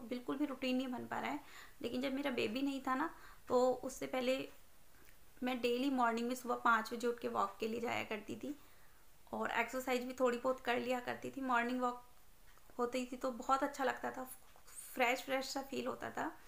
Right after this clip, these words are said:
बहुत अच्छा लगता था। लेकिन जब से बेबी हुआ है तब से मुझे थोड़ा problem हो गया है, क्योंकि cesarean हुआ था मेरे, तो cesarean में आप समझ सकते हो कितनी problems आती हैं,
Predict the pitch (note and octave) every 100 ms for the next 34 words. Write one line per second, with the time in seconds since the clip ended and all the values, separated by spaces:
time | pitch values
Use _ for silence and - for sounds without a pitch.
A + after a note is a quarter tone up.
0 | - - - - A3 C4 B3+ B3+ C4 B3
1 | - A3+ B3+ D4 - - - - B3 B3+
2 | C4 C4+ B3+ B3 B3+ B3 A#3+ A#3+ B3+ C4
3 | B3+ B3 A#3+ A#3+ A#3+ A3+ A3 A#3+ A#3+ A3+
4 | A#3 A#3+ B3+ - A#3+ A3+ B3+ B3 A3+ A3
5 | G#3 A#3+ B3 A3+ A#3 A3+ A3 A3 - -
6 | - - - - - - - - A#3 A3
7 | G#3+ A3 - A#3 A3+ A#3 A#3 A3+ A3 A3+
8 | A3+ A3+ G#3+ A#3 A3+ - B3 B3 G3+ G#3
9 | A3+ A3+ G#3+ A3+ A#3